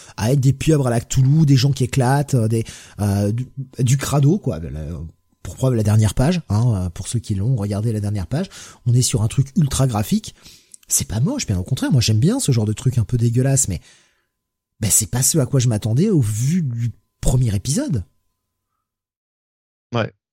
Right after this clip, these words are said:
Speaker 2: Ouais,
Speaker 1: Je,
Speaker 2: ouais.
Speaker 1: du coup, j'en suis ressorti un peu déçu de, de ce, de cette première, euh, de cette première histoire.
Speaker 2: Oui, oui, bah, pareil, euh,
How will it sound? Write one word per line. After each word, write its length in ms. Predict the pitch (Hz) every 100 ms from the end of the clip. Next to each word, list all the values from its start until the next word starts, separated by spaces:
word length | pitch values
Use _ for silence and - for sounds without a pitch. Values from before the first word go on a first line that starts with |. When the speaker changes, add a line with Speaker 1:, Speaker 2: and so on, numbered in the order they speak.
| _ -
Speaker 2:
Ouais, 180 | 110
Speaker 1:
Je, 120 | 104 165
Speaker 2:
ouais. 60 |
Speaker 1:
du 120 | 156
coup, 140 | 165 311
j'en 140 | 294
suis 120 | -
ressorti 360 | - 196 - 269
un 80 | 240
peu 180 | 220 185
déçu 420 | 208 - 151 160 _ _ 127
de, 160 | 131
de 140 | 123 127
ce, 140 | 135 123 123 123
de 80 | 120
cette 220 | - -
première, 400 | - 120 131 113
euh, 460 | 107 107 104 101
de 80 | 98
cette 160 | 104 104
première 240 | 107 104
histoire. 240 | 92 - - _ _ _ _ _ _ _ _ _ _ _ _ _ _ 123
Speaker 2:
Oui, 140 | 160
oui, 220 | 170 175
bah, 400 | 147 120 117 117 117
pareil, 380 | 120 107 123
euh, 540 | 113 101 98 95 92